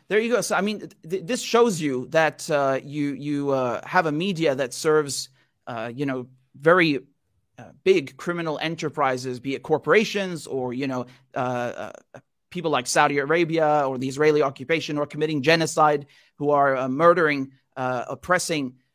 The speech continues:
brutalizing people on a daily basis. And it, this is, you know, this is state media at the end of the day. These are, you can't come here and tell me that this is an objective, uh, uh, you know, an objective apparatus or establishment. It's just ridiculous.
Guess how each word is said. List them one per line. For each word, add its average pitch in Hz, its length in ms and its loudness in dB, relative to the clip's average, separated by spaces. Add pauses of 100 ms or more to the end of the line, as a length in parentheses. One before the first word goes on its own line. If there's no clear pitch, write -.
(100)
brutalizing 143 760 2
people 151 300 -6
on 135 100 -2
a 135 40 -4
daily 143 300 2
basis. 143 640 -4
And 165 400 -4 (320)
it, 247 160 -8
this 254 180 -2
is, 190 220 -6 (100)
you 247 140 -2
know, 139 220 -8
this 233 160 -6
is 180 160 -2
state 147 300 0
media 175 340 0
at 113 100 -6
the 135 80 -8
end 127 120 -6
of 123 60 -10
the 127 80 -8
day. 151 200 -2
These 151 240 -6
are, 135 320 0 (300)
you 175 100 -2
can't 196 440 2
come 175 160 0
here 170 120 0
and 147 100 -4
tell 160 140 0
me 156 120 -2
that 135 160 -2
this 147 160 -8
is 143 140 -6
an 139 100 0
objective, 135 760 -2
uh, 120 280 -2 (460)
uh, 120 380 -6
you 139 140 -10
know, 127 320 -8
an 143 80 -12
objective 143 560 -6
apparatus 143 680 -4
or 120 60 -6
establishment. 135 720 2
It's - 140 -6
just - 280 -4
ridiculous. 160 680 -6